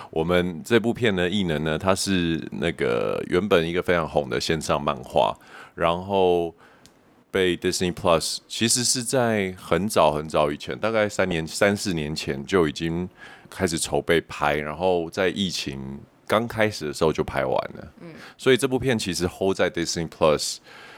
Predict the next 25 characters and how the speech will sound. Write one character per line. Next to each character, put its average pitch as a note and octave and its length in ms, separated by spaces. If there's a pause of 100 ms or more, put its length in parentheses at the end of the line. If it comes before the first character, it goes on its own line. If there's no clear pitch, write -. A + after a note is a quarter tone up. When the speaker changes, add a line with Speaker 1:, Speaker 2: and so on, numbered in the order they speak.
(120)
Speaker 1:
呃， B1+ 320
蛮 D2+ 240
久 D2+ 220
一 D2 40
段 F2 160
时 D#2 220
间， D#2+ 220
一 E2+ 40
直 D#2+ 100
到 F2 100
二 D#2+ 160
零 D2+ 160
二 D#2+ 120
三 D2 300
年 C2+ 300
的 C#2 180
大 D#2+ 160
概 D2 560
什 - 160
么 C2 60
时 C#2+ 80
候？ C2 160
上 G2 180
个 F2+ 80
月？ F#2 220